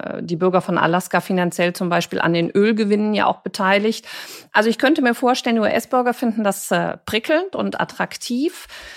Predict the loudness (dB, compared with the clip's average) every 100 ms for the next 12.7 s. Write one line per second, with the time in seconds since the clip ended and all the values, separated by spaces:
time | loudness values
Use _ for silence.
0 | -12 0 0 0 -2 0 -2 -2 0 4
1 | 4 2 0 -2 0 -2 -4 -4 -4 -2
2 | -2 0 0 -2 -2 2 4 4 2 0
3 | 0 0 0 0 -2 -4 -4 -2 -2 -2
4 | -2 0 0 -2 0 0 0 0 -2 -2
5 | 0 2 2 4 2 0 -2 -4 -4 -2
6 | -4 -2 0 0 0 2 0 0 0 0
7 | 0 2 2 2 -2 -2 -4 -6 0 2
8 | 2 2 0 0 2 2 0 -2 0 2
9 | 2 2 2 0 -2 -2 -2 0 0 0
10 | 0 2 0 -2 2 2 4 0 -2 -2
11 | -2 0 -2 -2 -4 -2 0 0 0 0
12 | 2 2 2 2 4 2 0